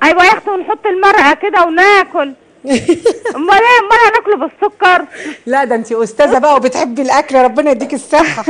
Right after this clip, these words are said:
Speaker 1: <laughs> ده أستاذة والله، بس، آه، الحمد لله بقى المرض حسني عن الأكل بقى.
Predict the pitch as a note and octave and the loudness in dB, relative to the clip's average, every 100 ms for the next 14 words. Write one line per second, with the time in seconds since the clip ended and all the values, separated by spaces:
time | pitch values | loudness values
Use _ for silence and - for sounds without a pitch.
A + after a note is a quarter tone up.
0 | C#4+ C4+ F#4 F#4+ C#4+ D#4+ E4 - - A#4+ | -2 0 0 2 2 2 0 -4 0 2
1 | A#4 G4 D#4 D4+ F4+ G4 F#4+ E4 D#4+ E4+ | 2 0 0 0 0 0 0 -4 -6 -6
2 | D4 C#4+ C4 _ E4 F#4+ F#4+ F4+ G4+ G4 | -4 -4 -10 _ -2 0 -2 0 0 0
3 | F#4+ F#4 F#4+ G4 D4 F4 F#4+ F#4+ F4 C4+ | -2 0 2 2 0 0 0 2 0 -4
4 | - F#4 F#4 E4 C#4+ C4 C#4+ C#4+ F4 - | -2 -2 -2 -6 -6 -6 -6 -2 -2 -4
5 | D4 C#4 | -6 -6